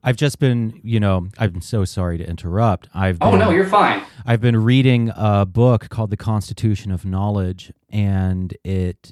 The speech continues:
Speaker 1: uh, by Jonathan Rosh, who is a former, you know, who's, who's kind of an old-time gay activist. And, but he, he talks about the formation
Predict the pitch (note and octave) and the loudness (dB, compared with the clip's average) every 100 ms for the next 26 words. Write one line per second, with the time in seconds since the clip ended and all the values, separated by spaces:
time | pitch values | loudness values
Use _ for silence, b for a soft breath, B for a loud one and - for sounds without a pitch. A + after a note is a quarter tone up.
0 | - - F#2 F2+ F#2 G#2 G2 F#2+ F#2 F2+ | -14 -6 -4 -2 -4 -2 -2 -4 -4 -2
1 | F#2 F2+ D#2+ - F2+ F2 F2+ E2+ - G2 | -2 -2 -4 -6 -4 -4 -6 -8 -8 -8
2 | F#2 F2 F2 F2 F#2+ E2 F#2 E2 F#2+ F#2+ | -6 -4 -6 -4 -4 -2 -2 -4 -6 -4
3 | A2+ G#2 F2+ - F#2+ G2 - G2 F2+ F2 | -2 -2 -4 -4 -2 -2 -4 -4 -2 -4
4 | E2+ E2 - _ _ G#2+ F#2+ G#2+ G2 D#2+ | -4 -8 -12 _ _ -20 -4 -2 -2 -4
5 | F2+ G2 F#2+ F2 E2+ - - A#2+ A2 G#2 | -8 -8 -6 -6 -6 -8 -8 0 2 4
6 | G#2 G#2 G#2 G#2 F#2+ A#2 A2 A2+ A#2 B2+ | 4 2 2 -2 0 0 0 -2 -2 -4
7 | B2+ A#2+ A#2+ B2 - B2 A2+ A2 A#2 A#2+ | -6 -2 0 0 0 0 -2 -2 -4 -4
8 | A#2 A2 C#3 C3+ A2 F2+ | -4 -2 -4 -2 -2 -2